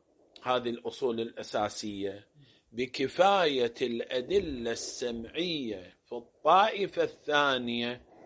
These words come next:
للقضاء، القدر، الرجعة، دون الأولى من التوحيد والعدل والنبوة والإمامة والمعاد."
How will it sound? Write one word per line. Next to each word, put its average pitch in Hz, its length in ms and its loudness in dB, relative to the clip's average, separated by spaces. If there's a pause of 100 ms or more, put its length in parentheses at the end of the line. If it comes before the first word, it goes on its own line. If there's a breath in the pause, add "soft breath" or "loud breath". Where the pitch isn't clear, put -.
(160)
للقضاء، 117 720 4
القدر، 123 560 2
الرجعة، 127 640 2 (760 soft breath)
دون 247 520 4
الأولى 208 1120 6 (380)
من 147 280 -2
التوحيد 147 1500 -2 (240)
والعدل 131 1200 0
والنبوة 123 1500 -4
والإمامة 139 1300 -4
والمعاد." 98 600 -2